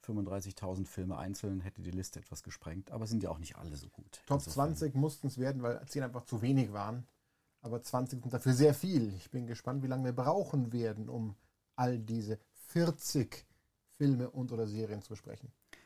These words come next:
Speaker 1: Ja, mein Ding war ja, ich weiß nicht, wie es dir ging. Also ich hatte die ersten drei, vier, fünf, das ist, war sofort klar.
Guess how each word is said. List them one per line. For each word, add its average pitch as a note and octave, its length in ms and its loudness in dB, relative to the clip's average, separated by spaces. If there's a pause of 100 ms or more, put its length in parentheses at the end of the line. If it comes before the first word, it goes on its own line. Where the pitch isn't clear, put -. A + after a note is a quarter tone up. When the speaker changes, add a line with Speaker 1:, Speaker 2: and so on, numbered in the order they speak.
(160)
Speaker 1:
Ja, G2+ 80 2
mein A#2+ 240 4
Ding D#3+ 200 4
war C#3+ 120 4
ja, D3 160 4
ich A2+ 140 -4
weiß B2 200 0
nicht, A2+ 160 0
wie A2+ 40 -2
es - 120 -6
dir - 160 -4
ging. F#2+ 240 -2
Also F2+ 180 -8
ich - 140 -10
hatte B2+ 180 -4
die G#2+ 180 -4
ersten D3+ 600 -2
drei, - 320 -8
vier, C3 240 -4
fünf, F#3+ 400 -2
das - 260 -6
ist, - 380 -4 (120)
war G2+ 140 2
sofort B2 320 -4
klar. B2+ 300 -4